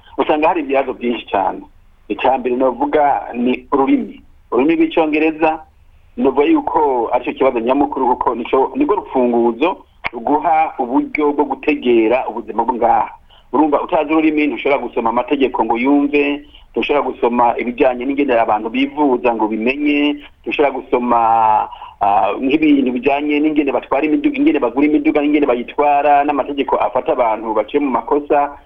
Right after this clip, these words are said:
Nk'ibi byose urumva n'ibintu umuntu aba akeneye kumenya. Ntushobora kumenya uti mbega, eh, kugira ngo imve aho mba kugira ngo nje kuramutsa umugenzi ari kure yanje, nogen-, nogenza gute? Urabona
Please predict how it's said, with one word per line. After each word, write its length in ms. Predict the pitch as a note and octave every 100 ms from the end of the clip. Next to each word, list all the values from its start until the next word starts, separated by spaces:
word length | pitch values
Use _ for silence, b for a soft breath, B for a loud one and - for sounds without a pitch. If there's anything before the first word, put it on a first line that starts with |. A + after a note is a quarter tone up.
| -
Nk'ibi 180 | F3 D#3+
byose 160 | D#3 D#3
urumva 280 | C#3+ A#2 B2
n'ibintu 400 | C#3 B2 G#2+ A2+
umuntu 220 | A3 A3+
aba 80 | B2+
akeneye 360 | A2+ C3 A2+ G#2+
kumenya. 360 | - G2+ G2 G2+ B B
Ntushobora 320 | - A2+ E3 D#3
kumenya 240 | C3+ C3+
uti 120 | C3+ B2+
mbega, 600 | C#3 D3+ D3 B2 A2 - B B B -
eh, 80 | A2+ - -
kugira 300 | B2+ D#3 C#3
ngo 160 | B2+ C#3
imve 320 | C3+ D3 C#3+
aho 300 | B2+ C#3 C#3
mba 120 | C3 C3
kugira 320 | A#2 A2+ A2
ngo 120 | A2+ -
nje 220 | B2 B2
kuramutsa 520 | - A2+ A2 - -
umugenzi 640 | A#2 A2 G#2+ A2 G#2+ G#2 A2
ari 200 | A#2+ C3+
kure 260 | - B2+ A#2
yanje, 480 | G#2+ G#2 G#2 A2 A2+
nogen-, 600 | A2 G#2 G#2 A2 A2 G#2
nogenza 460 | A2 G#2 A2+ A2 C3+
gute? 340 | D3 D3 E3
Urabona 500 | C#3 C3+ C#3+ A#2 -